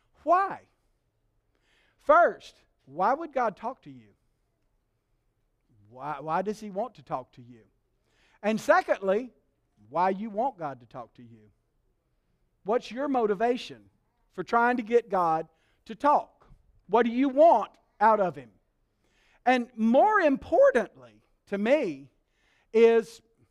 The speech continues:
why would God talk? Is there any need for God to talk? My sweet mother, many of you knew my mother before she went home to be with the Lord.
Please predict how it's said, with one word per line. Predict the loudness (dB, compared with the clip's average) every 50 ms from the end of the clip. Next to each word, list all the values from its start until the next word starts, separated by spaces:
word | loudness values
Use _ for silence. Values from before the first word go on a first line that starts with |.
| _ _ _ _ _ _ _ _ _ -6
why | -2 0 2 2 2 2 0 0 -2 -4 -8 -14 _ _ _ _ _ _ _ _ _ _ _ _ _ _ _ _ _ _ _ _
would | 0 0 0 2
God | 2 2 2 2 0 0
talk? | 0 0 0
Is | 0 -2
there | -2 -4 -4
any | -4 -6 -6 -4 -4
need | -6 -4 -4 -2 -2 -2 -2 -4 -6 -12 -16 _ -20 _ _ _ _ _ _ _ _ _ _ _ _ _ _ _ _ _ _
for | -2 -2 0
God | 2 4 4 4 2 0 -2
to | -10
talk? | -14 -6 -2 0 0 0 0 -4 -10 _ _ _ _ _ _ _ _ _ _
My | -4 -4 -4 -4
sweet | -6 -8 -6 -6 -6 -6 -4
mother, | -2 0 0 0 -2 -8 -16 -20 _ _ -14
many | -10 -8 -4 -4
of | -4 -4 -4
you | -8 -8
knew | -8 -8 -8 -6
my | -6 -6 -8
mother | -8 -8 -8 -8 -10 -10
before | -14 -16 -14 -12 -12 -12
she | -12 -12
went | -12 -12 -10
home | -10 -12 -12
to | -12
be | -14
with | -14 -14
the | -14 -12
Lord. | -10 -10 -10 -10